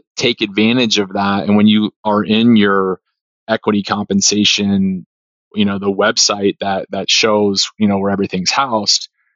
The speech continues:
they will list the individual lots, and, and you'll be allowed to select which one you're going to sell if you're going to do that.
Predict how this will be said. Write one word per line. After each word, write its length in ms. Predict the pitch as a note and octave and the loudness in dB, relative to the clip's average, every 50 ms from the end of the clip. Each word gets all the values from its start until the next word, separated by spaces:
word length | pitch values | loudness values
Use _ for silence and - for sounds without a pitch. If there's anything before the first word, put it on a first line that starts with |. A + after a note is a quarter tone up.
| _ _ _ _ _ _ | _ _ _ _ _ _
they 100 | - A#2+ | 0 2
will 200 | C3+ C#3+ B2+ A2+ | 4 4 4 4
list 240 | A2 A#2 A2+ - - | 4 2 2 0 -2
the 120 | G2 G2+ G2 | -6 -4 -2
individual 580 | G2 G2+ G2+ G2+ G2+ F#2 F#2 F#2 F#2 F2+ F#2 | -2 0 2 2 0 0 0 -2 -4 -2 -2
lots, 640 | G2 A#2 A#2 G2+ D#2+ - - - - - - - - _ - | 0 0 0 -2 -6 -14 -10 -6 -2 -2 -2 -2 -4 _ -2
and, 240 | G#2+ G#2 G#2 G2+ - | 2 2 2 2 4
and 140 | G#2+ G#2 G#2 | 4 4 4
you'll 120 | G#2+ G#2+ | 4 4
be 260 | G#2+ A2+ A2 G#2+ G#2 - | 2 2 2 2 2 0
allowed 540 | G#2 G#2 G2 G2 G2+ G#2 G#2+ G#2+ G#2+ G#2 | -2 0 0 2 2 2 2 0 0 -2
to 120 | - - G2+ | -4 -2 -2
select 480 | - - - G2 F#2+ G#2 G#2 G#2 - - | 0 -2 -2 -2 -4 -6 -6 -6 -6 -4
which 200 | G2 - - - | -4 -4 -2 -2
one 160 | G2+ G#2 G2 | 2 2 2
you're 140 | G2 F#2+ F#2 | 2 2 -2
going 300 | F#2 F#2+ F#2+ F#2 F#2 F2+ | -4 -6 -4 -4 -4 -4
to 60 | F2+ | -2
sell 600 | - - - - A2+ A2 G2+ G2 F#2 F#2 F2 - _ - - - - _ - | -2 0 0 0 0 -2 -4 -6 -6 -8 -10 -12 _ -20 -20 -20 -20 _ -8
if 160 | G2 - - | -6 -4 -2
you're 140 | G2 G2 F#2+ | -2 -2 -2
going 320 | F2+ F#2+ F#2+ F#2+ F#2+ F#2 | -2 -2 0 0 0 0
to 60 | F#2 | -2
do 280 | F2 E2+ F2+ G2+ A2+ A#2 | -4 -2 0 2 2 2
that. 340 | G2+ F2+ F2+ F2 F2+ F2+ | 0 -2 -4 -6 -10 -10